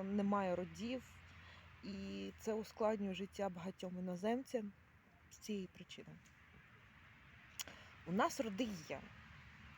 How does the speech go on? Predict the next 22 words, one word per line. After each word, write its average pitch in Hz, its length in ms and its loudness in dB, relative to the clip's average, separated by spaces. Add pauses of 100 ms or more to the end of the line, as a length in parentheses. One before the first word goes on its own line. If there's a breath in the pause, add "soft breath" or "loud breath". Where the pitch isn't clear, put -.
(240)
але 262 680 8 (880)
роди 208 580 2
в 170 100 -6
українській 349 580 4
мові 330 440 4 (180)
і 208 160 0
в 175 100 -6
німецькій 202 480 0
мові, 254 360 2 (160)
вони, 190 580 0 (560 loud breath)
е, - 40 -4 (960)
не 233 200 8
співпадають 165 840 0
у 175 40 -6
більшості 175 520 -2
випадків. - 600 -14 (1120 loud breath)
Наприклад, 240 400 2
телефон, 247 380 6
з - 40 0
якого 330 280 4
я 247 160 4
зараз, 220 400 0